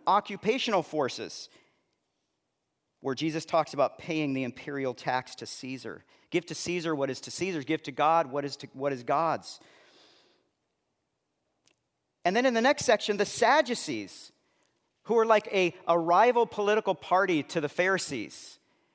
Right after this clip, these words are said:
They hardly agree on anything, but they agreed on one thing. They were there at the temple in a contest with Jesus.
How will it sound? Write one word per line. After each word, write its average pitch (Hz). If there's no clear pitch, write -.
They 180
hardly 226
agree 185
on 175
anything, 175
but 135
they 170
agreed 170
on 175
one 190
thing. 82
They 160
were 190
there 165
at 170
the 170
temple 110
in 165
a 190
contest 185
with 143
Jesus. 107